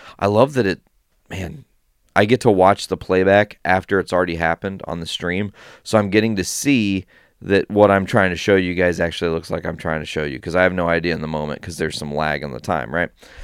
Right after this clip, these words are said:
Anyways, what did you guys think of Amazing Spider-Man number one? If you've ever read it, if you've ever seen it, if you've ever picked it up, uh, do you have any knowledge of the book?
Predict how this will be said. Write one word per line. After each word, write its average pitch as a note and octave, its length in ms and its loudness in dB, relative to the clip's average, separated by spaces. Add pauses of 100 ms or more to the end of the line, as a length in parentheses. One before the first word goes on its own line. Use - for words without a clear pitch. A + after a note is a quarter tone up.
(720)
Anyways, D#3+ 500 6
what D#3 160 8
did F#3 100 2
you F3 60 -4
guys F3 180 6
think D3+ 200 -2
of C#3 40 -2
Amazing C3 340 -2
Spider-Man A#2 420 4
number G#2+ 200 4
one? G#2 240 4
If F#2+ 200 -4
you've F#2+ 100 0
ever F2+ 180 4
read G#2+ 200 6
it, A#2 120 0
if F2 120 -6
you've F#2 100 -4
ever F2+ 180 0
seen A#2 300 -2
it, G2 140 -4
if F#2 80 -12
you've F#2 100 -6
ever F#2 160 -2
picked - 340 -12
it G2 120 0
up, G#2 260 0 (140)
uh, F2+ 300 0
do E2+ 260 -4
you G#2+ 160 2
have G#2 300 0
any A2 120 -4
knowledge G2+ 460 0
of F2+ 160 -2
the F#2 100 -6
book? F#2+ 540 -2